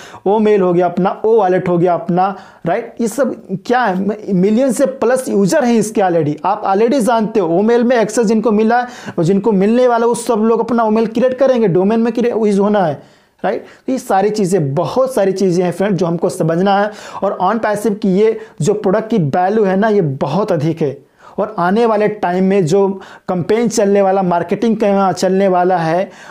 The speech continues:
आ, कंपनी का ऑटोमेशन सिस्टम से जो पूरे वर्ल्ड में जो, आ, मार्केटिंग चलेगा, वो चाहे टीवी से चैनल हो,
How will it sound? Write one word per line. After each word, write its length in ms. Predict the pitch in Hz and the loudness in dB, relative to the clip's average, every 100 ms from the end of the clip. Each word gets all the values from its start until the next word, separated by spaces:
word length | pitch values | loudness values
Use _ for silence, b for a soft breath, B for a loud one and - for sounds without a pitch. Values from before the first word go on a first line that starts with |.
| B | B
आ, 180 | 180 180 | -2 0
कंपनी 420 | 170 180 160 202 | 0 -2 0 0
का 120 | 208 180 | 2 0
ऑटोमेशन 440 | 180 202 190 196 | 0 0 0 -2
सिस्टम 400 | - 190 - 208 | -2 -4 -2 -2
से 240 | 208 196 | 0 2
जो 380 | 165 180 185 185 B B 202 | 2 2 2 -2 B B 0
पूरे 180 | 214 | 2
वर्ल्ड 440 | 220 139 196 214 202 | 2 0 0 0 2
में 200 | 208 202 | 2 2
जो, 320 | 165 208 214 | 4 2 2
आ, 400 | - - 185 180 | -2 -2 0 2
मार्केटिंग 520 | 175 185 190 214 226 | 0 0 -2 0 0
चलेगा, 560 | - 202 220 196 190 190 | 0 2 2 2 2 2
वो 200 | 170 190 | 0 0
चाहे 220 | 190 185 | 0 -2
टीवी 440 | 180 - 214 208 | -2 -2 0 0
से 240 | 208 208 180 | 0 0 0
चैनल 440 | - 185 190 185 | 0 0 2 2
हो, 220 | 185 190 | 2 -2